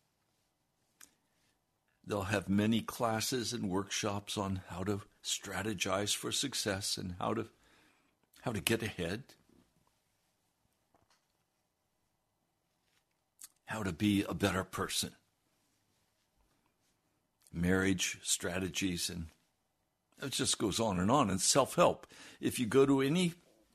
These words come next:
bookstore that calls itself a Christian bookstore today, you'll find that the majority of books in that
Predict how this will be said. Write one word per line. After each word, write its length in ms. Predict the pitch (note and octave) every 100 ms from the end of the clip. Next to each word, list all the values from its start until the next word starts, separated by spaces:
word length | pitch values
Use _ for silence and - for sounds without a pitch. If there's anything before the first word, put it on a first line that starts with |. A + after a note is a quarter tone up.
| _ _
bookstore 560 | D#2 D3+ E3 - C#3 A#2
that 160 | B2+
calls 320 | - B2+ C3+ C#3+
itself 380 | C3 C3 B2+
a 40 | A2+
Christian 520 | - D#3 - - G#2
bookstore 480 | B2+ F#3 - - B2+
today, 420 | G2+ F2 F#2+ C3 - - - -
you'll 160 | E3
find 420 | F3 A2 G#2 C3+
that 160 | C3 B2+
the 80 | C3+
majority 580 | C#3 B2 G2+ B2+ D3+ E3+
of 140 | A#2
books 340 | A2 B2+ -
in 180 | C3 A2
that 280 | G#2+ B2+